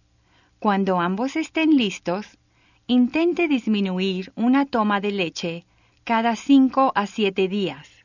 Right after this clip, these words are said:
Esto le dará tiempo a usted y a su bebé para que se adapten a nuevas maneras de alimentación.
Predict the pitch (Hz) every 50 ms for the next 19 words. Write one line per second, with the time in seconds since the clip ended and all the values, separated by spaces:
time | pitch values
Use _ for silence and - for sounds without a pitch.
0 | _ _ _ _ _ _ _ _ _ _ _ _ _ _ _ _ _ _ _ _
1 | _ _ _ _ _ - 208 208 196 - - - - 220 277 277 - _ - 190
2 | 190 180 175 170 165 170 185 - - 277 277 269 262 - 202 170 170 170 - -
3 | _ - 302 269 202 190 196 - 185 185 175 170 170 - - 196 185 240 262 240
4 | 233 190 175 208 220 _ _ _ _ _ _ _ _ _ _ - 208 196 196 196
5 | 208 196 - - 202 190 190 202 214 220 - - - 302 285 269 247 220 202 185
6 | 180 175 175 175 175 190 190 202 226 233 196 170 175 170 175 170 - 175 156 156
7 | 160 160 156 160 160 - 185 185 - - 285 285 254 185 156 143